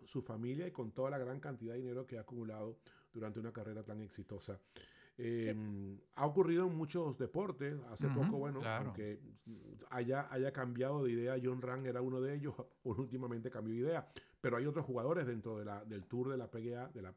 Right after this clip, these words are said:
Speaker 1: de la P G A, eh, que no han querido, bueno, aceptar. Creo que lo hablamos una vez, profesor,
Speaker 3: Sí,
Speaker 1: las
Speaker 3: es
Speaker 1: grandes
Speaker 3: así,
Speaker 1: ofertas
Speaker 3: claro.
Speaker 1: de, de los, de los, eh, de la, de la liga, así, de, de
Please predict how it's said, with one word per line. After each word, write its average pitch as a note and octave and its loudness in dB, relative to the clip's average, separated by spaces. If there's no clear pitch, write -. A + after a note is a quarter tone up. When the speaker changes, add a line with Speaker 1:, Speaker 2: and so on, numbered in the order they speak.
Speaker 1:
de G2+ -8
la G2 -8
P B2+ -6
G B2+ 0
A, A#2+ -2
eh, G#2 -4
que A2+ -2
no A2+ 0
han A#2+ 0
querido, B2 0
bueno, C3 -10
aceptar. A2+ -4
Creo C#3+ -4
que E3 -4
lo C3+ 2
hablamos B2 0
una C3 0
vez, D3 0
profesor, C#3+ -6
Speaker 3:
Sí, C#3+ 4
Speaker 1:
las G2 0
Speaker 3:
es G2+ -2
Speaker 1:
grandes A#2 0
Speaker 3:
así, C#3+ 0
Speaker 1:
ofertas A#2 -2
Speaker 3:
claro. A#2 0
Speaker 1:
de, G#2 -2
de A2+ 0
los, G#2+ -2
de G2+ -6
los, G2+ -6
eh, F#2+ -12
de G#2 -10
la, F#2 -12
de G2 -10
la F2+ -8
liga, B2+ 0
así, F#2+ -12
de, F#2+ -14
de F#2 -8